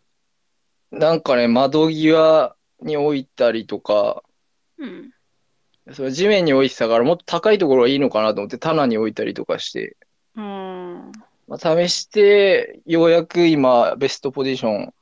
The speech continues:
Speaker 1: 見つけて、
Speaker 2: おー、素晴らしい。
Speaker 1: やれてるとこっすね。で、
Speaker 2: うん。
Speaker 1: 前回二時間行けたから、まあ、今日も、
Speaker 2: うん。
Speaker 1: まあ、大丈夫かなと思って、
Speaker 2: うんうん。
Speaker 1: まあ、ホストで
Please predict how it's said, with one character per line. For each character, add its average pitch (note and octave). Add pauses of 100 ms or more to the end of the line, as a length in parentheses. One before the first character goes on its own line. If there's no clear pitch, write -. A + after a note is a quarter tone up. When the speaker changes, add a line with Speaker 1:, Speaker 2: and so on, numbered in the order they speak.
Speaker 1:
見 A#2
つ -
け A2+
て、 G#2+ (440)
Speaker 2:
お F#3+
ー、 G3+
素 G#3+
晴 G3
ら G#3
し -
い。 -
Speaker 1:
や A2+
れ A2
て F#2+
る F#2
と G2
こ D#2+
っ -
す -
ね。 - (260)
で、 E3
Speaker 2:
う -
ん。 - (100)
Speaker 1:
前 E3+
回 A#2
二 C#3+
時 D#3
間 F3+
行 C#3+
け D3
た B2+
か G2+
ら、 -
ま D3
あ、 D#3 (480)
今 D#3+
日 B2
も、 G#2+ (560)
Speaker 2:
う C#4+
ん。 B3 (720)
Speaker 1:
ま -
あ、 C3
大 B2+
丈 C3+
夫 C3+
か C3
な A2
と F#2+
思 -
っ -
て、 - (360)
Speaker 2:
う D4
ん B3 (100)
う C4
ん。 A#3+ (380)
Speaker 1:
ま C3
あ、 -
ホ C3+
ス -
ト A2+
で -